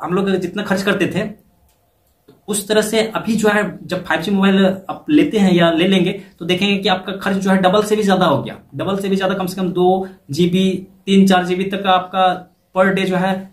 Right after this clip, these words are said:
डेटा खत्म हो जाएगा। सर्च करेंगे आप, कुछ भी चलाएंगे इंटरनेट, तो आपको पता चलेगा कि तुरंत, तुरंत जो है खत्म हो रहा है। हालांकि ये सुविधा है कि स्पीड चलता है, लेकिन इतना ज-, ज्यादा डेटा तुरंत, तुरंत खत्म हो जाना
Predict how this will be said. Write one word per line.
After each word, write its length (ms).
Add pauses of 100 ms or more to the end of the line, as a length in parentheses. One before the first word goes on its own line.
(120)
डेटा 180
खत्म 220
हो 80
जाएगा। 280 (100)
सर्च 260
करेंगे 300
आप, 220
कुछ 120
भी 280 (560)
चलाएंगे 360
इंटरनेट, 400
तो 100
आपको 500 (300)
पता 100
चलेगा 240
कि 120
तुरंत, 360
तुरंत 240
जो 120
है 180 (720)
खत्म 200
हो 100
रहा 160
है। 140 (760)
हालांकि 440
ये 560
सुविधा 320
है 160
कि 200
स्पीड 200
चलता 360
है, 220 (260)
लेकिन 220 (720)
इतना 300
ज-, 180
ज्यादा 340
डेटा 280
तुरंत, 300
तुरंत 260
खत्म 160
हो 120
जाना 440